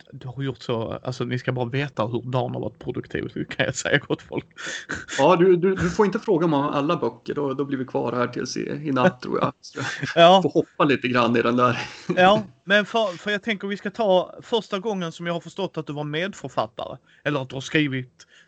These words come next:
Speaker 1: tillräckligt mycket för att hänga med som skribent, var ju Krigarens väg, nittioåtta också kom den. Eh.
Speaker 2: Ja, precis. Ehm, eh, tidigare böcker var jag ju ensam författare på,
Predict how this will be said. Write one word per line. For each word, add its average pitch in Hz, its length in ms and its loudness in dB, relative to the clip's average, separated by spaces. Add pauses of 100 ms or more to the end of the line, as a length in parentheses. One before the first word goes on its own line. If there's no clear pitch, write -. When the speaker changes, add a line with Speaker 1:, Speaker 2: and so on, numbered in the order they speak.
Speaker 1:
tillräckligt 151 440 0
mycket 165 300 -4
för 131 160 -4
att - 120 -10
hänga 135 200 -4
med 139 200 -4
som 127 140 -8
skribent, 143 500 -2
var 139 120 0
ju 139 80 -2
Krigarens 143 640 2
väg, 180 640 0
nittioåtta 147 520 -8
också 151 280 -6
kom 127 240 -10
den. 131 220 -4 (1200)
Eh. - 300 -12 (580)
Speaker 2:
Ja, 127 340 2
precis. 165 520 0
Ehm, 127 540 4 (1300)
eh, 123 380 4 (540)
tidigare 175 460 4
böcker 131 560 0 (440)
var 127 220 2
jag 123 260 0
ju 120 500 0
ensam 120 260 0
författare 127 540 -2
på, - 280 -4